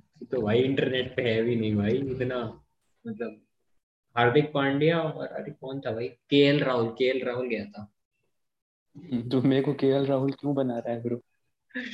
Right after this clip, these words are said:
Speaker 1: तो बोल देना भाई कुछ उल्टा, कुछ भी बक दे
Speaker 2: तो
Speaker 1: भाई।
Speaker 2: उल्टा बोलूंगा भाई, अभी नहीं भाई, अभी, अभी नहीं।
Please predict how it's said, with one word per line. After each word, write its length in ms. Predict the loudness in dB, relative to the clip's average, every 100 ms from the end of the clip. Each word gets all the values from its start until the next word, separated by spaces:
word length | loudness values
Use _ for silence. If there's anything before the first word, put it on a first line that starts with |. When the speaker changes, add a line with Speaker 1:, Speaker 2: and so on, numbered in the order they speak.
| -16 _ _
Speaker 1:
तो 140 | -2 4
बोल 260 | 4 6
देना 220 | 4 4
भाई 220 | 2 2 2
कुछ 200 | 2 2
उल्टा, 460 | 0 2 2 2 0 -2 -12 -20 -20 _ -16 -16 -18 _ _ _ _ _ _ _ -14
कुछ 120 | -8
भी 100 | -4
बक 140 | -4
दे 160 | -4 -4
Speaker 2:
तो 60 | 0
Speaker 1:
भाई। 180 | 2
Speaker 2:
उल्टा 280 | 4 2 0
बोलूंगा 420 | 0 -2 -4 -10 -18 _ -20 -20 -20 -20 -12 -8 -6
भाई, 340 | -2 0 2 2
अभी 340 | 0 2 2
नहीं 220 | 2 2
भाई, 240 | 2 0 0
अभी, 280 | 0 0 0
अभी 260 | -4 -4
नहीं। 180 | -6